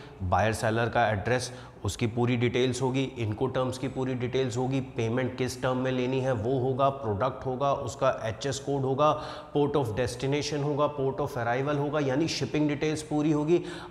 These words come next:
आपके product की quantity, price की पूरी detail होगी। यही सब होता है ना पूरे आपके बिल के अंदर। तो यानी ये पक्का बिल है और ये बनने के बाद modification नहीं हो सकती, क्योंकि आपने तो माल बेच दिया।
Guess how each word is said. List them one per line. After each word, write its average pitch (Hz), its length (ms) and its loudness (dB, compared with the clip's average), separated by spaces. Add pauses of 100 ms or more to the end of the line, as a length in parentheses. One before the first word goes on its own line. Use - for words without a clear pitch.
(100)
आपके 156 440 6
product 147 500 0
की 165 100 2
quantity, 139 680 0 (160)
price 143 460 0
की 170 160 0
पूरी 147 340 2
detail 160 340 2
होगी। 160 280 2 (300)
यही 127 220 2
सब 135 220 -2
होता 120 300 -2
है 107 140 -2
ना 196 140 2 (380)
पूरे 143 380 4
आपके 120 360 4
बिल 117 360 0
के 139 120 -2
अंदर। 156 400 2 (920)
तो 131 60 -6
यानी 127 320 0
ये 160 60 2 (160)
पक्का 110 340 2
बिल 101 160 0
है 90 260 -6 (340)
और 104 140 -2
ये 127 540 0 (140)
बनने 101 360 0
के 120 100 0
बाद - 520 0
modification 107 640 -2
नहीं 120 180 0
हो 117 80 0
सकती, 120 280 -4
क्योंकि 120 220 0
आपने 117 280 2
तो 120 120 0
माल 120 220 4
बेच 135 300 0
दिया। 127 280 0